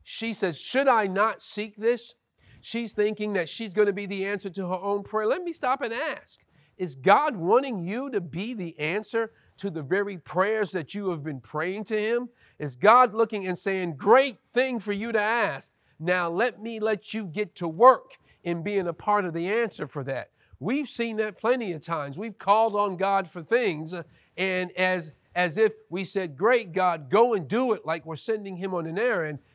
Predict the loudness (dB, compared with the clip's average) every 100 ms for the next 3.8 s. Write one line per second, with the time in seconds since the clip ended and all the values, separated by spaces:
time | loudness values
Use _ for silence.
0 | -6 -6 -4 -4 -2 -2 -4 -8 -4 -2
1 | -4 -6 -6 -4 -2 -4 -4 -8 -10 -8
2 | -4 -4 -6 -10 -12 -16 _ _ -4 -2
3 | -2 -6 -10 -8 -8 -8 -10 -12